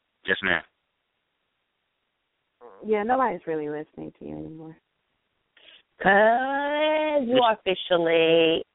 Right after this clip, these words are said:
Speaker 3: a
Speaker 2: You are
Speaker 3: porch monkey
Speaker 2: officially
Speaker 3: again.
Speaker 2: into your next stage of life.
Speaker 3: You
Speaker 1: All right, I don't
Speaker 3: transition
Speaker 1: know.
Speaker 3: from, you transition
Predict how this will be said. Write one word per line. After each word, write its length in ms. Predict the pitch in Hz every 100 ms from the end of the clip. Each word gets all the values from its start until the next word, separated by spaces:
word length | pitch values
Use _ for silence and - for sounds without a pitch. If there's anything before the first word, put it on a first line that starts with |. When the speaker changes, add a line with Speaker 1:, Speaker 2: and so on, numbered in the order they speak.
| -
Speaker 3:
a 640 | 165 160 160 156 151 151 156 _ _ _ _ _ _ _ _ _ _ _ _ _
Speaker 2:
You 180 | 202 240
are 160 | 214 202
Speaker 3:
porch 140 | 180
monkey 80 | 214
Speaker 2:
officially 380 | - 196 185 170
Speaker 3:
again. 180 | - -
Speaker 2:
into 220 | 180 214
your 240 | 185 170 165
next 340 | 165 165 _ _
stage 320 | 160 160 151
of 140 | 147
life. 260 | 151 160 151 _ _ _ _ _ _ _ _ _ _ _ _ _ _ _ _ _ _ - _ _ _ _ _ - _ _ _
Speaker 3:
You 120 | 175
Speaker 1:
All 40 | 180
right, 60 |
I 40 | 220
don't 120 | 190
Speaker 3:
transition 180 | 214 208
Speaker 1:
know. 160 | 190
Speaker 3:
from, 180 | 185 196 - - 240
you 120 | 240
transition 440 | 254 294 262 254